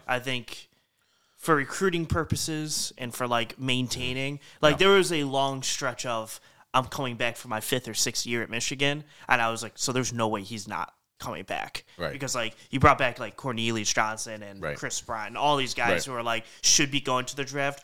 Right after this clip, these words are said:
Speaker 1: all decided to come back at the
Speaker 2: Mm-hmm.
Speaker 1: same
Speaker 2: Yeah, Blake
Speaker 1: two-day
Speaker 2: Corum's
Speaker 1: span.
Speaker 2: coming
Speaker 1: Blake
Speaker 2: back.
Speaker 1: Cor-, Blake
Speaker 2: Yeah.
Speaker 1: Corum was, like, the biggest where I was like, if Harbaugh wasn't coming back, I don't know if Blake Corum would be coming back.
Speaker 2: Right.
Speaker 1: Like, I
Speaker 2: Right.
Speaker 1: think they, like, correlate one and two. Um, so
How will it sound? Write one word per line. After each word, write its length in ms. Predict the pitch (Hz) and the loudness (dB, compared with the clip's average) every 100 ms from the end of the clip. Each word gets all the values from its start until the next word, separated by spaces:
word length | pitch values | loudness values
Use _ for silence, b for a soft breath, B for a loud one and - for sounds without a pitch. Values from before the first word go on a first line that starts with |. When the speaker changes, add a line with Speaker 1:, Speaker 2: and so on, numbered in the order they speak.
| B | B
Speaker 1:
all 240 | - 131 127 | 4 4 4
decided 360 | 123 131 120 | -2 -2 -2
to 60 | 113 | -4
come 220 | - 117 | -8 -6
back 240 | 113 117 123 | -4 -6 -2
at 60 | |
the 80 | 101 | -2
Speaker 2:
Mm-hmm. 40 | |
Speaker 1:
same 400 | 90 90 113 101 _ _ _ | 0 -2 -4 -12 _ _ _
Speaker 2:
Yeah, 140 | 87 80 | -6 0
Blake 200 | 98 139 | 2 4
Speaker 1:
two-day 120 | 131 | 4
Speaker 2:
Corum's 180 | 147 139 | 6 4
Speaker 1:
span. 140 | 131 | 4
Speaker 2:
coming 220 | 135 131 | 2 4
Speaker 1:
Blake 140 | 123 120 | 6 10
Speaker 2:
back. 220 | 175 113 | 10 8
Speaker 1:
Cor-, 180 | 180 156 B | 6 2 B
Blake 160 | 214 220 | 4 6
Speaker 2:
Yeah. 60 | 185 | 8
Speaker 1:
Corum 200 | 208 180 | 8 8
was, 100 | 175 | 6
like, 120 | 156 | 4
the 80 | 147 | 2
biggest 320 | 127 139 135 | 2 2 0
where 100 | 135 | 0
I 40 | 120 | 0
was 120 | 120 | 0
like, 200 | 127 - B B | -2 -4 B B
if 160 | - 135 | -4 6
Harbaugh 340 | 175 170 160 120 | 8 8 6 4
wasn't 280 | 123 127 | 0 -2
coming 180 | 131 139 | -4 -2
back, 200 | 139 135 - | 0 -2 -2
I 60 | |
don't 100 | 123 | -4
know 100 | 110 | -4
if 60 | 104 | -6
Blake 140 | 107 98 | -10 -8
Corum 280 | 110 110 | -4 -2
would 100 | 120 | 0
be 80 | 120 | -2
coming 260 | 127 123 123 | 0 -2 0
back. 320 | 131 131 - | -2 -2 0
Speaker 2:
Right. 140 | 85 107 | -2 -2
Speaker 1:
Like, 180 | - b b - | -8 b b -2
I 60 | |
Speaker 2:
Right. 80 | 135 | -2
Speaker 1:
think 120 | 123 | 0
they, 120 | 123 113 | -4 -2
like, 160 | 110 | -4
correlate 600 | - 123 117 113 113 110 _ _ 135 | -8 -6 -6 -6 -8 -10 _ _ -12
one 260 | 131 123 | 0 0
and 100 | 110 | 0
two. 300 | - 127 127 139 B B | 0 2 2 0 B B
Um, 560 | - 123 117 107 101 95 _ _ _ _ _ _ - | 4 6 6 0 -6 -16 _ _ _ _ _ _ 0
so 380 | - 165 143 | 10 10 10